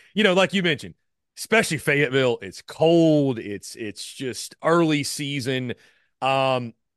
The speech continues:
thoughts on the top of the S E C, Jack? Who's the team you like? I mean, I, I feel like with Arkansas, we have this same conversation every year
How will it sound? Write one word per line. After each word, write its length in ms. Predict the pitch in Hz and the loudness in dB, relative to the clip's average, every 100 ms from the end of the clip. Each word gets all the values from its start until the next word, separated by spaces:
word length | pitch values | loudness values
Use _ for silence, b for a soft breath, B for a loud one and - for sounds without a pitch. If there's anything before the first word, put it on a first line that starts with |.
| _ - | _ 0
thoughts 300 | 170 180 190 | 2 2 2
on 160 | 170 | 0
the 80 | 147 | 0
top 360 | - 151 151 160 | 0 2 2 0
of 60 | |
the 160 | 143 151 | -4 -2
S 200 | 151 156 | -2 -4
E 80 | 147 | -12
C, 240 | 160 151 | -12 -8
Jack? 320 | 131 151 143 | 0 0 0
Who's 180 | 143 139 | -4 -6
the 80 | 131 | -6
team 280 | 147 139 131 | -8 -6 -2
you 100 | 120 | 0
like? 320 | 120 127 120 | 2 0 -2
I 20 | |
mean, 140 | 107 | -4
I, 100 | 107 - | -4 -4
I 100 | 127 | -6
feel 160 | - 185 | -2 0
like 180 | 165 | 0
with 120 | 143 123 | -2 -2
Arkansas, 640 | 127 117 98 104 90 85 _ _ _ _ _ _ _ _ - | -2 -6 -12 -12 -10 -12 _ _ _ _ _ _ _ _ -4
we 120 | 147 | -2
have 220 | 175 175 | 0 -2
this 140 | 123 - | -4 -8
same 320 | 139 143 127 | -8 -8 -6
conversation 720 | 123 113 90 - 117 107 90 | -4 -6 -6 -8 -8 -8 -12
every 180 | 73 71 | -16 -14
year 300 | 87 76 | -14 -14